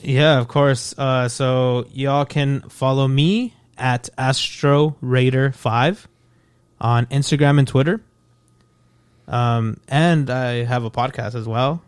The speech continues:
in case many of you didn't know, called The Buzz Down. So go listen to that. Go subscribe. Um, and you can find that at, at Buzz Down Pod on Facebook, Twitter, and Instagram.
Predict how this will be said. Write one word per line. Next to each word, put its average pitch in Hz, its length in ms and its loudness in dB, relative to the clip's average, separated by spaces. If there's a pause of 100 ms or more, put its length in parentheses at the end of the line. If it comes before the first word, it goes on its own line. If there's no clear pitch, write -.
in 113 240 -8 (120)
case - 340 -10 (220)
many 120 180 -6
of 120 60 -2
you 120 100 -2
didn't 113 220 0
know, 135 240 0 (520)
called 110 320 -2 (120)
The 120 240 2
Buzz 143 320 6
Down. 123 480 0
So 117 160 -2
go 117 120 -2
listen 117 300 -2
to 113 120 -6
that. 123 340 -2 (460)
Go - 100 -10
subscribe. 117 580 -6 (300)
Um, 113 600 -4 (640)
and 110 180 -4
you 110 80 -4
can 110 120 -6
find 110 320 -4
that 139 240 2
at, 113 400 -6 (720)
at 143 400 -2
Buzz 139 420 2
Down 135 460 4 (100)
Pod 131 480 0 (420)
on 120 200 0
Facebook, 190 600 0 (400)
Twitter, 143 400 0
and 127 180 -2
Instagram. 117 480 -10